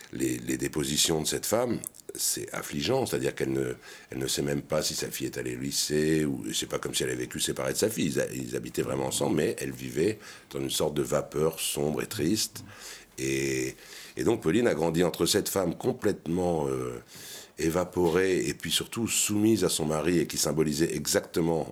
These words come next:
ce que son père lui apprenait à détester, et ce père qui était, euh,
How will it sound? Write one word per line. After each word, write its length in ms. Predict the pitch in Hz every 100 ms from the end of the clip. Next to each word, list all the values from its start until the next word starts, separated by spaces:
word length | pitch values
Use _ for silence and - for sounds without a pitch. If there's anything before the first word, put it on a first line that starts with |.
| -
ce 140 | -
que 580 | - 67 62 62 62 60 55
son 200 | - -
père 240 | 65 82 73
lui 100 | 62
apprenait 320 | 60 67 65
à 60 | 64
détester, 560 | 60 64 - 127 - - - - - - - _
et 240 | 85 117
ce 140 | 107 76
père 420 | - 87 110 104
qui 120 | -
était, 340 | 58 - 82 87
euh, 260 | 69 62